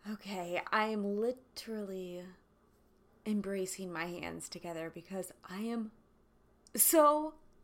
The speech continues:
excited for the opportunity to share our next guest with you. Ours in the wonderful world of Just Being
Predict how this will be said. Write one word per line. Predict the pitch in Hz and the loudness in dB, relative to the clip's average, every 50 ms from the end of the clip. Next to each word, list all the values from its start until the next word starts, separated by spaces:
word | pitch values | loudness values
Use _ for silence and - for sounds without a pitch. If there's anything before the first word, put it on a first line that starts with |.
| - - - | -12 -2 0
excited | 226 226 226 - - - 190 160 151 147 170 160 160 165 160 156 - - - - - - - | 0 0 0 0 -2 0 0 0 0 -2 -4 -4 -4 -6 -6 -6 -10 -14 -14 -20 -20 -14 -10
for | 180 175 165 165 160 160 160 160 180 - - - - - - - - - - - - - - - - - | -8 -4 -4 -2 -2 -2 -2 -4 -6 -6 -8 -20 -20 -20 -20 -20 -20 -20 -20 -20 -20 -20 -20 -18 -6 0
the | 247 254 | 2 2
opportunity | 240 240 - 226 - - 226 214 208 202 185 208 196 | 2 2 -2 -6 -6 -4 -2 -2 -2 -2 -2 -4 -6
to | 196 202 190 | -4 -6 -6
share | - - - - 208 196 190 185 180 | -6 -6 -6 -2 0 2 2 2 2
our | - - 185 180 | 2 2 0 0
next | 180 175 170 175 - - - - - - | 0 0 -2 -2 -4 -10 -12 -12 -12 -8
guest | - 165 160 160 - - - - | -6 -4 -4 -4 -8 -10 -4 -2
with | 175 170 170 175 | -2 -2 -2 -4
you. | 170 170 - - - - - - - | -4 -2 -2 -2 -4 -6 -6 0 4
Ours | 254 262 262 247 247 240 240 233 233 233 233 233 214 - - - - - - - _ - | 6 6 8 6 6 6 4 2 0 -2 -2 -4 -4 -4 -4 -4 -4 -6 -8 -10 _ -6
in | 233 233 226 | -2 0 0
the | 226 226 | 0 4
wonderful | 226 254 254 247 262 254 240 247 240 | 4 4 4 4 0 -2 -2 -4 -4
world | 202 233 220 220 214 202 202 196 196 | -2 -2 -2 0 2 2 2 2 0
of | - - 190 202 190 185 190 185 - | 2 2 4 4 4 4 2 0 -6
Just | - - - 190 - - - - - | -4 -2 -2 -2 -2 -6 -10 -12 -8
Being | - 190 185 175 170 | -4 -4 -2 -2 -4